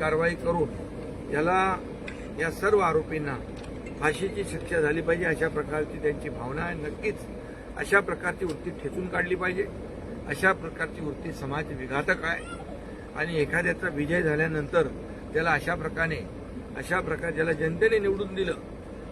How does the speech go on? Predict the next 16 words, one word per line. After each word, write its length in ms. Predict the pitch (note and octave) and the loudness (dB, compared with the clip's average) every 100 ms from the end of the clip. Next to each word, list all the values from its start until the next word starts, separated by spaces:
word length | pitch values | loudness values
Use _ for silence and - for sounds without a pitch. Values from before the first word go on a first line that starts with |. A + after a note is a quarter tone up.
| C#3+ | 4
आणि 420 | E3+ G3 G3+ G3 - - - - - - F3+ | 10 12 12 12 6 -2 -2 -2 -2 -2 4
हे 80 | F3 | 4
सुडाचं 500 | - D3+ F#3+ G3 G3+ | 6 10 10 12 12
राजकारण 520 | D#3 - F3 E3+ D#3 | 12 12 10 10 6
जे 80 | D#3 | 4
करताय, 440 | D3 C3 E3+ B2 F#2 - - - - - - - C3+ | 6 8 10 8 6 2 2 4 4 4 2 6 10
ही 340 | F#3 F#3+ F#3 | 12 12 12
याची 480 | - - - C#3+ F3+ | 8 4 10 10 10
पुनरावृत्ती 680 | - D3 D#3+ E3+ E3+ - F3+ | 6 10 12 12 12 12 8
पूर्ण 300 | D3+ D3 D3+ | 8 10 10
होता 380 | C#3+ B2+ D#3+ | 10 10 10
कामा 280 | D#3 F3 F3 | 10 12 12
नये, 180 | F3+ F#3 - - - - - D3+ | 12 8 6 4 4 4 10 12
यासाठी 360 | D3 D3+ D3+ C3+ - - - - - - - - - - - - | 12 12 10 8 8 6 4 4 4 4 4 4 4 4 2 6
शासनाच्या 520 | C3 C3+ D#3+ E3 D#3 | 8 10 12 12 12
माध्यमातून 600 | D3 C#3+ D3+ D#3 D#3 F3+ | 12 12 12 12 12 10